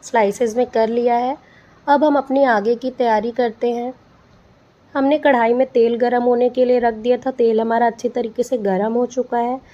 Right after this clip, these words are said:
अब हम इसमें एक चम्मच भर के जीरा डाल देंगे, दो तेज पत्ता डालेंगे,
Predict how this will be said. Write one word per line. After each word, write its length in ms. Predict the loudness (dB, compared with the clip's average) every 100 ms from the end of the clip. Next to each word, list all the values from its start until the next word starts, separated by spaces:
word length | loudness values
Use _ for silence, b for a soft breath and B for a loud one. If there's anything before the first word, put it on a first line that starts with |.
| B B
अब 180 | 2 4
हम 120 | 2
इसमें 220 | 2 2 4
एक 280 | 4 2
चम्मच 360 | 0 -4 -2 -4
भर 180 | -4 -4
के 180 | -2 -2
जीरा 360 | 0 0 2
डाल 280 | 2 4 4
देंगे, 360 | 4 2 2 -2 -6 -20 -20 -20 _ _ _ _ b b 0
दो 200 | 4 4
तेज 340 | 4 2 2
पत्ता 380 | -2 -4 2 2
डालेंगे, 580 | 4 4 4 2 2